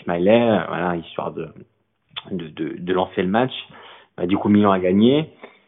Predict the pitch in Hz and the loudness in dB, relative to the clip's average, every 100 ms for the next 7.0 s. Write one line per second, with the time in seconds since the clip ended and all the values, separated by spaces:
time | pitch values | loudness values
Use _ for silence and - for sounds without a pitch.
0 | _ _ 113 107 98 107 101 110 135 143 | _ _ 0 2 2 0 4 6 6 4
1 | - - - - 85 87 87 85 - - | -4 -12 -10 -8 -6 -6 -4 -6 -6 -12
2 | - - 101 92 90 - 98 95 90 - | -16 -14 -4 -2 0 2 2 0 2 2
3 | 107 98 92 85 - 135 143 131 98 87 | 2 0 -4 -8 -6 -2 2 2 0 0
4 | 90 87 87 90 87 87 82 80 - - | 0 -2 -4 -4 -4 -4 -4 -8 -16 -14
5 | 90 - 90 85 - 90 90 90 101 - | -6 -4 -4 -6 -6 -4 -4 -2 -4 -4
6 | - 95 90 - 90 87 - 135 131 | -6 -4 -4 -4 -6 -6 -2 -2 -2